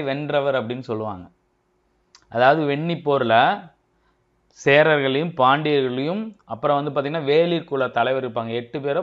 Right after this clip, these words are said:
பன்னெண்டு பேரோ, எல்லாத்தையும் வந்து பாத்தீங்கன்னா ஒரே போர்ல ஜெயிச்சிருவாரு. அந்த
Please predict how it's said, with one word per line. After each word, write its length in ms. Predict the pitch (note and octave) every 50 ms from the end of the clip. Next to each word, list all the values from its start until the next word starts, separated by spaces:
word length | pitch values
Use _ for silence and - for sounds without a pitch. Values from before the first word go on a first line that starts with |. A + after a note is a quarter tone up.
| E3
பன்னெண்டு 240 | D3 B2+ B2+ B2 A#2+ A2+
பேரோ, 140 | A#2+ A#2 A2+ G#2+ G#2 A2
எல்லாத்தையும் 580 | A#2 C3 C#3 D3 C#3+ C#3+ C#3+ D3 D3+ D#3 D3+ C3+
வந்து 140 | B2+ B2+ C3 A#2 B2
பாத்தீங்கன்னா 320 | A#2 G#2+ A2+ A2+ C3 D#3 C#3+ A#2 A#2
ஒரே 180 | A#2 C3 C#3+ D#3 C3+ C3
போர்ல 220 | B2 A#2 A#2+ C3+ C3+ A2+
ஜெயிச்சிருவாரு. 500 | A2+ B2 C3+ C3 C3 A#2 A2 F#2+ F2+ - - _ _ _ _ _ _ _ _ G#2
அந்த 140 | A2 A2